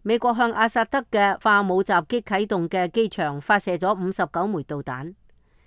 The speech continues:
美國財政部長魯欽喺白宮嘅新聞發布會上表示，針對敘利亞科學研究中心人員嘅行動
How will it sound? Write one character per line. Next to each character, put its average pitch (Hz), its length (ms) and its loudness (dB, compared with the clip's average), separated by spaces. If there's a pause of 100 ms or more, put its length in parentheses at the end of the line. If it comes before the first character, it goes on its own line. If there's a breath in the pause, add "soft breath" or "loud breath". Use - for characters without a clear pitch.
(200)
美 233 140 2
國 262 160 2
財 185 180 0
政 226 220 2
部 185 220 2
長 190 300 2
魯 196 260 2
欽 220 340 2
喺 214 220 0
白 226 120 4
宮 262 220 -4
嘅 220 80 -2
新 277 160 -4
聞 160 200 -4
發 156 160 -4
布 139 220 -6
會 147 120 -4
上 151 240 -6
表 139 180 -8
示， 143 320 -10 (680)
針 277 220 0
對 220 240 2
敘 202 140 -2
利 190 160 2
亞 208 280 4
科 277 240 0 (160)
學 180 60 -6
研 156 140 -2
究 214 180 0
中 311 180 0
心 277 280 0
人 165 200 -2
員 151 160 -2
嘅 180 120 -4
行 147 200 -6
動 156 280 -4